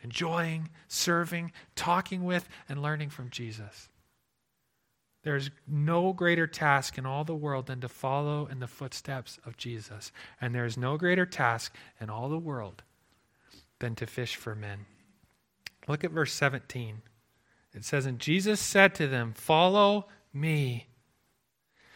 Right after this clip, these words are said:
and I will make you become fishers of men.'" What does it mean to fish for men? I would propose to you that it is the exact same thing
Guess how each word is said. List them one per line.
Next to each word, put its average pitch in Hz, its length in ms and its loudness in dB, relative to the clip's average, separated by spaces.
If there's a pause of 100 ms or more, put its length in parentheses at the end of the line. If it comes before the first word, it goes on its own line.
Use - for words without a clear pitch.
(240)
and 123 100 -2
I 127 160 10
will 175 180 4
make 160 300 0
you 151 80 -2
become 123 720 -4 (500)
fishers 104 840 -4 (260)
of 107 160 -10
men.'" 104 320 -10 (760)
What 151 260 -2
does 233 160 -2
it 196 160 -4
mean 139 240 -2
to 120 120 -8
fish - 320 -8
for - 220 -12
men? 95 240 -12 (1600)
I 151 100 2
would 180 160 0
propose 156 540 0
to 151 80 -2
you 135 160 2
that 127 240 4
it 147 100 4
is 135 300 2
the 139 160 0
exact 139 500 8
same 131 340 -2
thing 117 380 -2